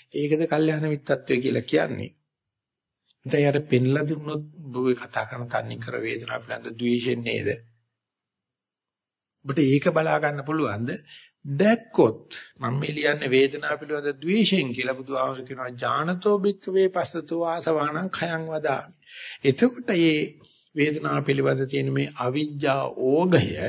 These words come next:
ඒ තියෙන අවිජ්ජා ආසවය එයාට නෑ මේ ditthi ආසවෙ නැති කරන්න පුළුවන්. නැත්නම් අපි වේදනාව දිහා බලන්නෙම පරලොවෙච්ච කපුවෙක් බලනවා වගේ,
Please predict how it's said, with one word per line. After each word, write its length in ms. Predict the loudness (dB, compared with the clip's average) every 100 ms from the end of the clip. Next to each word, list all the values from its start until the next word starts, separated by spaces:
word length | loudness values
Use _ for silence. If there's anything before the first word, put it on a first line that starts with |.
| -6 -16 _ _ _ _ _ _ _ _ _ _ _ -10
ඒ 200 | 0 2
තියෙන 300 | 2 2 0
අවිජ්ජා 540 | 2 0 -2 -4 -2 -2 2
ආසවය 500 | 2 2 2 0 0
එයාට 840 | 0 -2 -8 _ _ _ -6 -6 -6
නෑ 200 | -10 -10
මේ 200 | -10 -12 -6
ditthi 340 | -2 0 4 6
ආසවෙ 340 | 6 4 -2
නැති 240 | -4 -4
කරන්න 260 | -4 -4 -6
පුළුවන්. 260 | -12 -14 -16 _ _ _ -20 _ _ _ _ -10
නැත්නම් 320 | -8 -4 -4
අපි 140 | -4
වේදනාව 380 | -4 -4 -4 -4
දිහා 200 | -2 -2 0
බලන්නෙම 500 | -2 -2 -2 -4 -6 -8 -14 -20 _ -10
පරලොවෙච්ච 500 | -4 2 2 2 0
කපුවෙක් 400 | -2 0 0 0
බලනවා 480 | 0 -2 -4 -4 -6
වගේ, 160 | -8